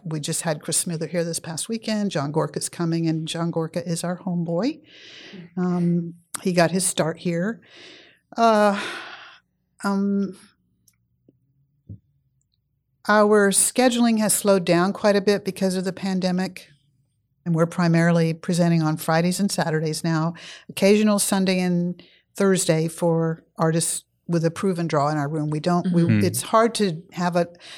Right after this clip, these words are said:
Speaker 1: to debut an artist here on a Thursday or a Sunday because of, if, um, people aren't that familiar with them.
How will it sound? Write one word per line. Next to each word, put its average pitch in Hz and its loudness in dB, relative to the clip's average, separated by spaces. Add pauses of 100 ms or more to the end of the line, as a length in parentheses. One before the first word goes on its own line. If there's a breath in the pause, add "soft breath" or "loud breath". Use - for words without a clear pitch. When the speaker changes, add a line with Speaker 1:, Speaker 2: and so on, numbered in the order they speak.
(400 loud breath)
Speaker 1:
to 190 0
debut 190 4
an 170 4
artist 156 0
here 160 0
on 147 -2
a 151 -4
Thursday 139 -6
or - -8
a - -6
Sunday - -8
because 170 -8
of, 180 -14 (840)
if, 175 -10 (240)
um, 165 -6
people 180 -6
aren't 160 0
that 156 0
familiar 151 -4
with 147 -12
them. 156 -10